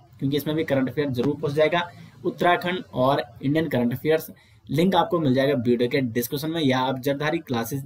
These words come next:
डॉट इन सर्च कर सकते हैं। दूसरी update है यहाँ पे आबकारी आयुक्त के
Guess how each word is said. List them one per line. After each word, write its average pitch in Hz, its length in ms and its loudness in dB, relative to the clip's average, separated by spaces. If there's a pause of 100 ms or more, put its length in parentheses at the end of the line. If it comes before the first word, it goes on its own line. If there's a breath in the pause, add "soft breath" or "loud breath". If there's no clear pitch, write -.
डॉट 120 240 2
इन 139 100 0
सर्च 117 240 -6
कर 117 80 -6
सकते 117 260 -6
हैं। 120 160 -2 (360 soft breath)
दूसरी 190 360 4
update 165 300 2
है 175 80 6
यहाँ 123 260 2
पे 175 160 2 (3500)
आबकारी 196 440 4
आयुक्त 175 340 2
के 202 80 2